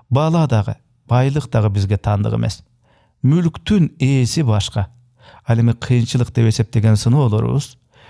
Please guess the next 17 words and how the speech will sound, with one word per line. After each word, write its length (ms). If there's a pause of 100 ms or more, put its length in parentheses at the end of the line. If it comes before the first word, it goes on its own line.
(160)
негизинен 500
бизди 560
акыретте 640
куткаруучу 840
себептер. 640 (800)
Жараткан 800 (340)
өз 220
китеби 440
Кур'анда: 640 (560)
«Билгиле, 520 (480)
силердин 580
мал 380
дүйнөңөр 600
жана 240
балдарыңар 760 (100)
сыноо 640
гана. 280